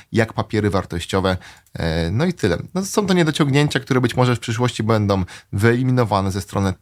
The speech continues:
ze strony tej giełdy czy innych, e, których może taki podobny pozew również czeka. E, kto to wie? Oczywiście tutaj,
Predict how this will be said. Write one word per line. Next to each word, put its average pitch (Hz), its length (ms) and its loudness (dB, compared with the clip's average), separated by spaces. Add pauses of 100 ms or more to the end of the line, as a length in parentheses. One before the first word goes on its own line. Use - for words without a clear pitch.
(120)
ze 101 100 -4
strony 101 300 0
tej 98 160 0
giełdy 113 340 2
czy - 180 -6
innych, 104 460 0 (300)
e, 90 140 0
których - 680 0
może 95 220 0
taki - 240 -4
podobny 104 400 0
pozew 101 360 -2
również 101 360 -2
czeka. 107 300 0 (360)
E, - 120 -8
kto - 160 -2
to 110 140 0
wie? 104 260 2
Oczywiście 117 480 -2
tutaj, 135 500 0